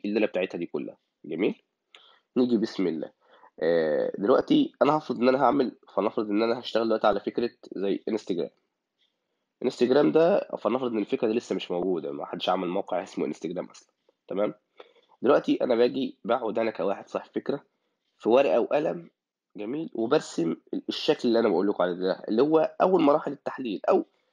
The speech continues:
يعني، هي المفروض الشركة اللي بتعمل التحليل، ودي المرحلة اللي هي أهم حاجة.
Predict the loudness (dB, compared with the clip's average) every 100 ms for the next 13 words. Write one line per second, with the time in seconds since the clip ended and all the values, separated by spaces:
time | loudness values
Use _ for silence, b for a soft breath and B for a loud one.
0 | _ _ -2 -2 2 2 4 2 2 0
1 | -2 -2 0 2 2 2 -2 -6 -2 0
2 | 2 2 2 2 2 2 2 2 2 0
3 | 0 -2 -4